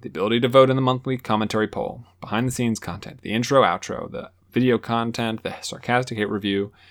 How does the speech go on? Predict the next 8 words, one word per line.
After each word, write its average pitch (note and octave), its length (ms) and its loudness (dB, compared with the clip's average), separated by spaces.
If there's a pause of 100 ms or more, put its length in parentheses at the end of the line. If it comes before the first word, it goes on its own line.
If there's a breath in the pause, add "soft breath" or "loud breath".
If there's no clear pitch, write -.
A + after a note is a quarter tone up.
(280 soft breath)
the A#2 120 4
episode C3+ 280 4
on D3+ 160 2
you, G#2 400 0 (360)
the F#2+ 240 0
request F#2+ 500 0
a D3 60 0
list, G#2+ 460 2